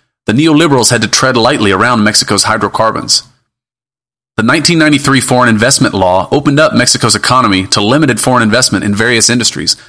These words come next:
including the airlines, cable T V, banking, and railroads, to name a few. Yet on the very first page of the law, the first explicitly excluded industry from foreign participation was, you guessed it,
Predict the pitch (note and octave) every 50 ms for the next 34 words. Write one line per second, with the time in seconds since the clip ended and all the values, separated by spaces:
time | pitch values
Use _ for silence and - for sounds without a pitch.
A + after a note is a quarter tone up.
0 | _ _ _ _ G#2 G2+ - - D#3 E3 C3 F#2+ F2 F#2+ - - - - A2 A2
1 | A#2+ B2+ B2+ C3 C3 C3+ C3+ - - - A#2+ A#2 G#2+ A2 - - A#2 G2+ G#2+ A#2+
2 | B2+ C3 C#3 - - _ _ _ _ - A2+ A#2+ - - C3 B2 B2+ - G#2 G2+
3 | G2 B2 D#3 C#3+ A2 G2 F2+ F#2+ - - - G#2+ G#2 G2+ F#2+ F2 - - A2+ G#2+
4 | - G#2 - _ _ _ _ _ _ _ _ _ _ _ _ _ _ _ - A#2
5 | A#2 A#2 A2+ A2+ G#2+ B2 C3 E3 E3+ D3+ - - - D3 D#3 - - - - D3
6 | D3 C#3 B2 A#2 A#2 A#2+ A#2 A#2+ B2+ B2 G#2 F2+ G2+ - - _ _ _ _ -
7 | - - C#3 D3+ C#3+ - A#2+ - - - - - C#3 D#3+ D#3+ - - - D#3 D3+
8 | C#3+ C3 - - - - D3+ D3+ E3 D#3+ D#3 - - D3+ F3+ E3+ D3 - - G2+
9 | F#2+ F#2 - - A2+ G#2+ - C3+ C3+ C3+ A#2+ - A2+ - C3+ - - A2+ - B2+
10 | C#3 D3 - D#3 D3+ D3+ C#3+ - - _ _ _ _ G#2 A2+ B2 C3 C3 - -
11 | - - - _ _ _ - F#2 G2 A#2 C#3+ C#3 - - F#2 -